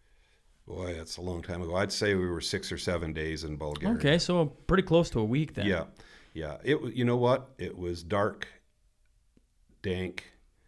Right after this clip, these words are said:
Speaker 1: It was, uh, oppressed, and you s-, you felt it. You could feel the oppression,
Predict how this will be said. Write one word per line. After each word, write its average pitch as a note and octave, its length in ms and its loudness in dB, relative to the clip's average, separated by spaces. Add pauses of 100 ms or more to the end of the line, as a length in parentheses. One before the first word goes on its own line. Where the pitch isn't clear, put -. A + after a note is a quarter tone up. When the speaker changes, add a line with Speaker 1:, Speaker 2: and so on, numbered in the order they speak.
(560)
Speaker 1:
It E2+ 200 -10
was, E2 520 -10
uh, D2+ 500 -10 (100)
oppressed, - 640 -4 (320)
and F2+ 200 -6
you E2+ 80 -6
s-, - 240 -8
you F2+ 120 -6
felt - 420 -6
it. - 180 -20 (1000)
You F#2+ 80 -6
could F#2+ 220 -4
feel B2+ 240 4
the G#2+ 180 4
oppression, F#2+ 460 -4